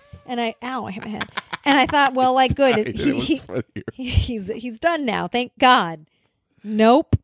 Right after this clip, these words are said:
Speaker 1: So which one are we gonna talk about first? Freddy versus Jason or the
Speaker 2: All right,
Speaker 1: other
Speaker 2: but
Speaker 1: one?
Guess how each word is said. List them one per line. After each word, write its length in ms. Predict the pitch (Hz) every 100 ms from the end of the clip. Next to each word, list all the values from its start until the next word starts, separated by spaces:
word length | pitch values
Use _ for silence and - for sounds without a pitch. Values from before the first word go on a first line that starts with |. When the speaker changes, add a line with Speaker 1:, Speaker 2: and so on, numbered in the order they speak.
| _ _ _ _
Speaker 1:
So 320 | - 294 285
which 200 | 311 370
one 120 | 392
are 20 |
we 60 | 381
gonna 100 | 330
talk 80 | 311
about 140 | 262
first? 260 | 247 185 -
Freddy 160 | 247
versus 320 | 240 254 262
Jason 380 | 233 247 - 415 440 480 _ _ _ _ _
or 180 | _ 254
the 60 | 254
Speaker 2:
All 60 | 247
right, 20 |
Speaker 1:
other 140 | 226
Speaker 2:
but 100 | 180
Speaker 1:
one? 160 | 151